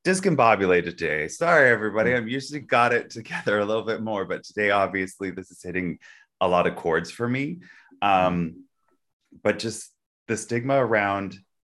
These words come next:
Speaker 1: I used to ha-, and it, it, I used to have it. Like, I used to have the stigma of, like,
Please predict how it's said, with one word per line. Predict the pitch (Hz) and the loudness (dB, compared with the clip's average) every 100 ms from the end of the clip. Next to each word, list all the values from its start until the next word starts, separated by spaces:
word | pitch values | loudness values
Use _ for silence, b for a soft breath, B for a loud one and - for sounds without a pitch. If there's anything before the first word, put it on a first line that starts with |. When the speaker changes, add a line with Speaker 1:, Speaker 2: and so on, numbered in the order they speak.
| _ _ _ _ _ _ _ _ _ _ _ | _ _ _ _ _ _ _ _ _ _ _
Speaker 1:
I | 117 | -2
used | 139 180 190 185 | 0 -4 -4 -4
to | 127 | -2
ha-, | 113 113 | -2 -4
and | 110 120 | 0 0
it, | 127 - - | 0 -2 -4
it, | 117 - 107 _ _ _ _ _ | -4 -4 -14 _ _ _ _ _
I | 98 113 | 0 2
used | 131 113 107 | 2 -2 -4
to | 101 | -8
have | 90 90 87 | -4 -2 -4
it. | 71 - _ _ _ _ - | -6 -18 _ _ _ _ -6
Like, | 87 | 0
I | 92 | 0
used | 113 123 | 0 -4
to | 117 | -4
have | 113 | -4
the | 107 | -4
stigma | 101 104 101 98 | -6 -6 -4 -2
of, | 90 87 | -2 0
like, | 90 85 82 | 0 0 -2